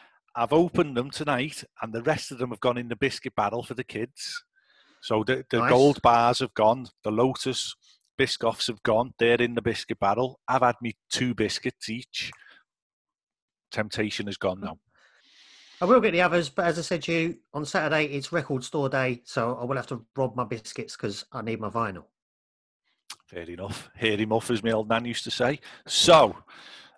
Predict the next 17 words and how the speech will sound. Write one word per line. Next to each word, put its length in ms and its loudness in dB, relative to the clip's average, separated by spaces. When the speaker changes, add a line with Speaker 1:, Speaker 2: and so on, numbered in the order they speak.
Speaker 1:
we 380 0
did 400 2
the 160 -8
draw 520 -4
before, 600 -4
and 200 -10
it's 120 -8
all 180 4
Speaker 2:
Mm-hmm. 80 -2
Speaker 1:
legit 500 -2
because 300 -6
we've 160 -4
got 180 0
video 380 0
evidence 440 -6
of 200 -4
it. 180 0